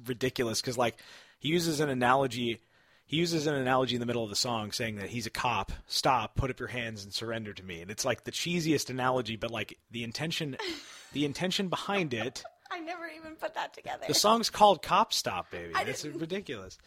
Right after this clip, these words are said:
Speaker 1: Anyway, like, but as you, like, listen to the lyrics, basically it's this guy, this guy that's been, like,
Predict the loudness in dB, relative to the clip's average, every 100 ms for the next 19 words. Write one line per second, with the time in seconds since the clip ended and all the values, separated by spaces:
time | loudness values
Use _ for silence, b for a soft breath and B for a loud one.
0 | B B B B 4 6 4 4 0 0
1 | -8 -14 -20 -20 -2 4 4 4 6 4
2 | 4 0 0 2 0 2 4 2 2 0
3 | 0 0 0 0 0 -2 -2 2 2 0
4 | -6 -6 -2 -2 -2 -4 -6 -6 -6 -8
5 | -10 -8 -8